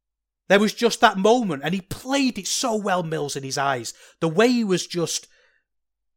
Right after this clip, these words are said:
sm-, not smug, I can't even describe the emotion. It felt like ripping the Band-Aid off for him. The way he looked into the camera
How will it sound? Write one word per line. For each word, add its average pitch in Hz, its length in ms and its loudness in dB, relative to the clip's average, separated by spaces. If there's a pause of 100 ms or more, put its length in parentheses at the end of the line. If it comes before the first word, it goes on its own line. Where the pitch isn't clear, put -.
(1500)
sm-, - 480 -4
not 302 180 0
smug, 294 480 -4
I 220 80 -8
can't 254 360 -4
even 220 160 -4
describe 202 480 -2
the 175 120 -12
emotion. 160 460 -6
It 160 140 -12
felt 214 400 4
like 180 520 -4 (1600)
ripping 208 440 0
the 190 80 -4
Band-Aid 170 560 0
off 127 120 -4
for 117 320 -8
him. 104 100 -16 (600)
The 175 80 -2
way 185 220 4
he 269 140 4
looked 240 340 -2
into 170 220 -12
the 165 80 -20
camera 151 460 -4